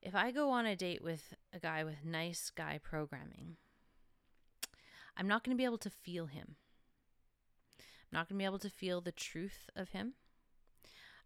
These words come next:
I'm going to be watching him perform for my approval. And it's gross. It's a turnoff.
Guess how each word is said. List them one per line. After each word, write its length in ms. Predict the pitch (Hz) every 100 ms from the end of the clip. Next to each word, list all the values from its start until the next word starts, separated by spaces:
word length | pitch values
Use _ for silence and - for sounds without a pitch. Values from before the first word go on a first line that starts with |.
| -
I'm 400 | 170 170 170 165
going 260 | 170 170
to 220 | 165 - 165
be 520 | 165 151 156 160 -
watching 520 | - 170 180 - 196 180
him 340 | 170 165 160
perform 680 | - 165 - 208 135 113 160 -
for 140 | - 160
my 180 | 147
approval. 520 | 143 - 175 147 - - _ _ _ _ _ _ _ _ - _ _ _ _ _ _ _ - - - - - -
And 680 | 185 175 175 175 175 175 - _ _ _ _ _ _ _ _ _ -
it's 160 | 180 -
gross. 400 | 277 - - - - - _ _ - _ _ _ -
It's 160 | - -
a 40 |
turnoff. 380 | 175 214 -